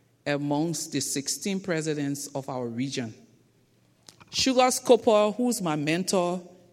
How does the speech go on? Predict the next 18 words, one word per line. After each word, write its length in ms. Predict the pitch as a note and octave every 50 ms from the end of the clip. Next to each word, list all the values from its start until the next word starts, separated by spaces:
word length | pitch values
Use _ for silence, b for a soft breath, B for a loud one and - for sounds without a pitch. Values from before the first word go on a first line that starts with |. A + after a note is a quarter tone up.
| -
and 180 | - D3 B2+ -
I 240 | - C#3+ D#3 E3 D3+
are 60 | C3+
walking, 500 | B2 A#2 A#2 C#3 D#3 - - F3+ E3+ D#3+
going. 420 | C3+ C3+ B2 A2+ A#2+ A2+ A2+ A#2 - - b b b b b b b b b b b b
And 100 | - C#3
then 120 | D#3 E3+
we 80 | E3+ D3+
see 200 | - - A3 G#3
these 260 | E3 E3 F3+ F3 -
three 280 | - - G#3 G#3 G3+ F3+
men, 380 | D3+ C#3 C#3+ C#3 B2+ A#2 A2+ - - - b b b b b b b b
who 500 | _ - C#3 D3+ E3 F3 E3+ E3+ E3+ E3 -
is 300 | - D3 C#3+ B2+ C3+ -
the 120 | C#3 C3+ C3
leader 560 | C3+ C3+ D3 D#3+ E3 E3+ D#3+ D#3+ D#3 D#3 D3 - -
of 340 | C3 C3+ B2+ A2+ A#2 A#2+ A2+ - - - -
the 380 | C3 B2 A#2 A2+ G#2+ A2+ A#2